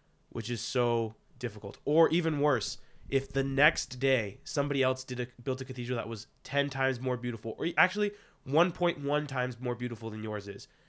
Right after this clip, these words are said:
and you would have to be like, "That's more beautiful than mine." And I'm, and I love it. I love it more than I love the cathedral that I built myself. Like,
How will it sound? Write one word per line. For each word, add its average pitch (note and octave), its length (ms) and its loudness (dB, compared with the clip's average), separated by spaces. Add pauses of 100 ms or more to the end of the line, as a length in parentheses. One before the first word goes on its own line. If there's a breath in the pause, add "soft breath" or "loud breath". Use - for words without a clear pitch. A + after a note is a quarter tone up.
(160 soft breath)
and C3+ 160 0
you C3 60 2
would C3 80 2
have B2+ 160 2
to B2+ 60 -10
be B2 100 0
like, A2+ 320 -2 (400)
"That's A2 180 -6
more B2 100 -2
beautiful C#3 280 -2
than G#2 100 -8
mine." F#2+ 200 -12 (560)
And A#2 120 2
I'm, B2 160 2
and A#2 140 2
I A#2+ 40 2
love A#2 280 0
it. - 220 -16
I C#3 120 6
love C#3+ 300 4
it D#3 100 0
more C3+ 300 4
than B2+ 80 2
I B2+ 80 6
love A#2+ 180 0
the B2 80 -4
cathedral A#2 380 -6
that A2+ 120 -4
I A2+ 100 0
built A2+ 280 -6
myself. A2+ 480 -4
Like, A2 240 -4